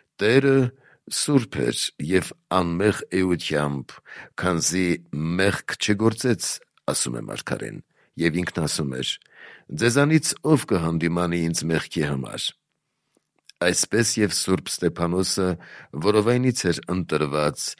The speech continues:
և սուրբ ու անմեղ էր հոգով և մարմնով, նաև սրբությամբ տեսել էր Աստծուն, ըստ այնմ, թե սրտով մաքուրները կտեսնեն Աստծուն։ Ութերորդ, Տերն ասաց.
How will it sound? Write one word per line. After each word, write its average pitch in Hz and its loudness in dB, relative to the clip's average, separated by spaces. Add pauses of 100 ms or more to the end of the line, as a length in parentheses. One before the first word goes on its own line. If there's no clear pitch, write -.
(280)
և 87 2
սուրբ 135 0
ու 123 2 (180)
անմեղ 104 2
էր 67 -2
հոգով 78 0
և 73 0
մարմնով, 69 -2 (280)
նաև 85 0
սրբությամբ 95 -2
տեսել 82 0
էր 76 0
Աստծուն, 98 -2 (400)
ըստ - -2
այնմ, 104 2
թե 95 -2 (460)
սրտով 101 0
մաքուրները 85 0 (320)
կտեսնեն 69 -4 (100)
Աստծուն։ - -6 (1400)
Ութերորդ, 82 0 (560)
Տերն 80 2
ասաց. 69 -2